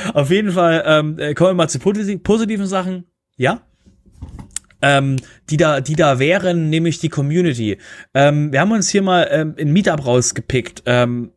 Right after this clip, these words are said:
um euch mal zu zeigen, was so eigentlich im WordPress-Bereich passiert. Wir hatten das am Anfang schon erwähnt mit dem learn wordpress dot org. Und zwar hatten wir ja erwähnt, dass da eben mehr Fokus drauf kommt. Und, ähm, um das nochmal explizit auszuführen,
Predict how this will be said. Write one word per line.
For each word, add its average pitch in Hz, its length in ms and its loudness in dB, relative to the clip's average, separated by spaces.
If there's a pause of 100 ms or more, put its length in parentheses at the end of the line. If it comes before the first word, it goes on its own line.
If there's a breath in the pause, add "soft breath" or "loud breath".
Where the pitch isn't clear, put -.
um 151 140 -2
euch 139 180 2
mal 139 140 2
zu 135 80 -6
zeigen, 147 500 0 (520 loud breath)
was 147 220 2
so 165 160 2
eigentlich 151 420 2
im 135 120 2
WordPress-Bereich 135 720 0
passiert. 127 340 0
Wir 127 80 2
hatten 151 120 0
das 180 100 0
am 160 80 0
Anfang 190 260 0
schon 180 140 0
erwähnt 180 240 2
mit 175 100 4
dem 156 100 2
learn 156 280 0
wordpress 160 360 -2
dot - 140 -4
org. 196 340 -6 (360 loud breath)
Und 139 240 2
zwar 160 480 2
hatten 165 320 -2
wir 156 160 2
ja 147 240 2
erwähnt, 131 420 0
dass - 460 0
da 135 240 2
eben 131 340 0
mehr 131 220 2
Fokus 170 480 0
drauf 110 300 0
kommt. 98 340 -6 (400 loud breath)
Und, 139 420 2
ähm, 131 260 4
um 165 140 2
das 175 160 2
nochmal 156 420 2
explizit - 440 0
auszuführen, 160 960 0